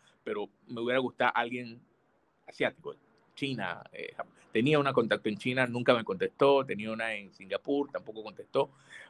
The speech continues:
porque el asunto es que esto no era, dizque, "Ah, ya, listo, voy a contestar a Ricky Rubio", la gente pensaba que era Ricky Pau en cinco minutos, no, eran veintidós preguntas, y yo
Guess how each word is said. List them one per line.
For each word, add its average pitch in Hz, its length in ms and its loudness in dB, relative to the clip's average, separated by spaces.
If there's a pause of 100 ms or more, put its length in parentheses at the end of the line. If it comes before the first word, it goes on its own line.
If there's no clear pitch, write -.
porque 175 220 6
el 196 80 8
asunto 202 300 4
es 214 60 0
que 175 80 -2
esto 170 160 0
no 160 100 2
era, 160 280 4
dizque, 123 440 -10
"Ah, 147 160 0
ya, 151 260 -2
listo, 147 280 -6
voy 131 100 -2
a 147 40 -6
contestar 143 280 -4
a - 20 0
Ricky 147 180 -6
Rubio", 147 220 -4
la 120 140 -8
gente 135 160 -12
pensaba 139 200 2
que 139 80 0
era 143 260 4
Ricky 151 280 -6
Pau 151 220 8
en 147 80 -4
cinco 143 240 -6
minutos, 127 340 -16
no, - 260 -8
eran 131 280 -10
veintidós 107 480 -8
preguntas, 131 600 -8 (540)
y 120 160 -2
yo 117 300 0